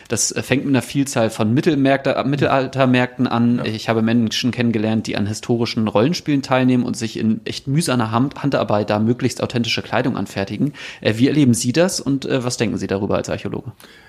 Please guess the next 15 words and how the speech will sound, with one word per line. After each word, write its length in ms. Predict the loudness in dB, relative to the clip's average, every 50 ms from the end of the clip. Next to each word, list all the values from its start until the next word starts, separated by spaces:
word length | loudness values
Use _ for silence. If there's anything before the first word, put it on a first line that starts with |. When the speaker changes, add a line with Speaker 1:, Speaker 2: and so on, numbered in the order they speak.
| -6 _
Speaker 2:
Ich 100 | 0 2 4
erlebe 200 | 4 4 4 2 0
das 140 | -2 -2 -2
genauso. 520 | -2 0 0 0 0 -2 -4 -8 -10 -12 -18 _ _ _ -8
Speaker 1:
Mhm. 100 | -6 -2 0
Speaker 2:
Also 200 | 2 2 4 4
das 220 | 4 2 2 2 0
ist 180 | -2 -2 -2
wirklich 380 | -2 -2 0 -2 -4 -4 -4 -4
total 380 | -6 -4 -2 2 2 2 2
spannend. 420 | 0 -2 0 0 2 2 2 0 0
Das 160 | -2 -4 -4
ist 140 | -4 -4 -2
so 80 | -2
vor, 400 | -2 -2 -2 -2 -2 -2 -4 -6